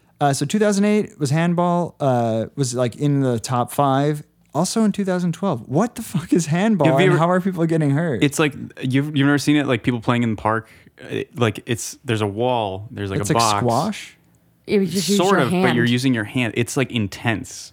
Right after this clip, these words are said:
Speaker 1: Okay.
Speaker 2: It's, uh, the kind of cardio you would need for, like, soccer.
Speaker 3: Yeah.
Speaker 2: Or,
Speaker 1: Well,
Speaker 2: like,
Speaker 1: it's number four
Speaker 2: wrestling.
Speaker 1: injuries.
Speaker 3: It's definitely the knees. It's
Speaker 2: It's
Speaker 3: that, like, stopping and going and
Speaker 1: Yeah.
Speaker 2: And
Speaker 1: And
Speaker 2: also, like,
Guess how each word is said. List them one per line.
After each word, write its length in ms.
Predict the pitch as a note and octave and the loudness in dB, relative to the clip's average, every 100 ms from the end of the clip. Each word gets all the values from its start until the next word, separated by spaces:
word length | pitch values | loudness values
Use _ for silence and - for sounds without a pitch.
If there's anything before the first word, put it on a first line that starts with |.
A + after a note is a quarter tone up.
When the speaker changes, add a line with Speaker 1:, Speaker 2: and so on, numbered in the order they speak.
| - | -4
Speaker 1:
Okay. 380 | C#3+ F3+ D3+ E3 | -4 -2 -2 0
Speaker 2:
It's, 220 | C3+ C#3 | 0 0
uh, 360 | C3+ - - A2+ C3 | -8 -12 -16 -12 -2
the 120 | C#3+ | -2
kind 200 | C3+ D3 | 2 2
of 60 | C3+ | 2
cardio 460 | - B2+ B2+ A#2 A2 | 2 2 2 0 0
you 100 | G#2 | -2
would 120 | G2+ | 0
need 200 | G2+ F2+ | -2 -2
for, 140 | G2 | -2
like, 180 | F2+ F2+ | -2 -4
soccer. 640 | - G#2 F#2+ F2+ F#2+ F2 F#2 | -2 0 0 0 -2 -2 0
Speaker 3:
Yeah. 380 | F3+ E3+ D3+ D3 _ | 0 2 0 -4 _
Speaker 2:
Or, 80 | G#2+ | -2
Speaker 1:
Well, 80 | F#2 | 0
Speaker 2:
like, 140 | F2+ | -2
Speaker 1:
it's 100 | - | -6
number 380 | A#2+ C3 E3 E3 | -2 0 0 0
four 220 | - C#3+ | -2 0
Speaker 2:
wrestling. 440 | D3 D3 C#3+ C3 G#2 | 2 2 2 0 0
Speaker 1:
injuries. 720 | C#3+ D#3+ C3+ A2 A2 A#2 - | 0 0 -2 -2 -2 -4 -4
Speaker 3:
It's 160 | G3+ - | -4 0
definitely 380 | G3+ F3+ G3+ | -2 0 0
the 100 | E3+ | 0
knees. 460 | D#3+ D#3+ D#3 D3+ - | 2 2 0 -2 -4
It's 140 | - - | -4 0
Speaker 2:
It's 80 | |
Speaker 3:
that, 160 | G#3 G3+ | 0 2
like, 200 | F3+ E3+ | 0 -2
stopping 540 | - - F3+ E3+ E3+ | -8 -2 0 2 0
and 140 | D#3+ D3+ | 0 2
going 380 | D#3+ D#3+ D#3 D3+ | 2 2 0 -2
and 220 | E3+ D3+ _ - | -4 -6 _ -4
Speaker 1:
Yeah. 80 | A2+ F#2 | -4 -2
Speaker 2:
And 160 | B2 C#3 _ | -6 -10 _
Speaker 1:
And 100 | B2 | 2
Speaker 2:
also, 320 | B2+ B2 C3 | 2 2 0
like, 240 | A2+ G2 | 2 0